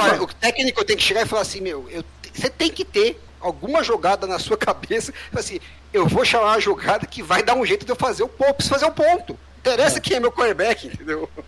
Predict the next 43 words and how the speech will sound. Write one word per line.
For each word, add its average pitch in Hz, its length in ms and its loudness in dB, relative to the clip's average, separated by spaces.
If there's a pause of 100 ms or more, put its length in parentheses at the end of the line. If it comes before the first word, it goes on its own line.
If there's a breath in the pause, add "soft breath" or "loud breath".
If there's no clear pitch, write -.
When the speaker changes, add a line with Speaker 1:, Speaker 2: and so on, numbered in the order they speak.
(200)
Speaker 2:
Eu, 170 220 2
eu, 185 640 4
eu, 156 200 0 (360)
o 156 100 -2
Shanahan 175 540 -2
precisava 147 500 -2
de 160 80 -6
um 160 60 -2
quarterback 143 560 -2
tipo 170 460 -10
o 175 120 -8
Tony 170 220 -4
Romo, 127 340 -6 (560)
é, 117 180 -4
na 123 140 -2
época 127 320 -2
que - 100 -8
o 131 60 0
Linehan 123 420 -4
era 120 240 -2 (280)
o, 101 300 -4
o 107 100 -4
offensive 113 400 -8
coordinator 113 560 -4
do 110 120 -4
Cowboys, 101 460 -4
né? 113 220 -4 (340)
Eu 120 100 0
me 123 120 4
lembro 139 260 4
que - 80 -6
teve 143 180 0
uma 135 200 4
época, 139 300 4
assim, 131 220 -6
que 117 440 0
chegava 131 420 0
no, 131 220 -2
no 120 100 -4
final 120 340 0
dos 120 160 -4
jogos, 117 400 0 (540)
né? 110 320 0